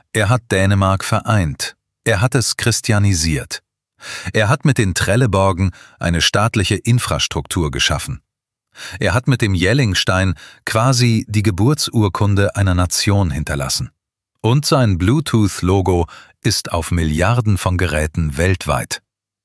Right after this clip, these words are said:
Nicht schlecht für jemanden, der vor über tausend Jahren gelebt hat.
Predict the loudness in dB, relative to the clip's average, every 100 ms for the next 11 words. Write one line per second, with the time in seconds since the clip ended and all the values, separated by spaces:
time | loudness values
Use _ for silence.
0 | _ _ -2 0 0 0 0 -2 -2 -2
1 | 0 2 2 0 0 -2 -4 -18 -14 -10
2 | -4 -4 -2 0 2 2 -2 -2 -2 0
3 | -2 0 0 0 -4 -6 -4 -4 -4 -8
4 | -10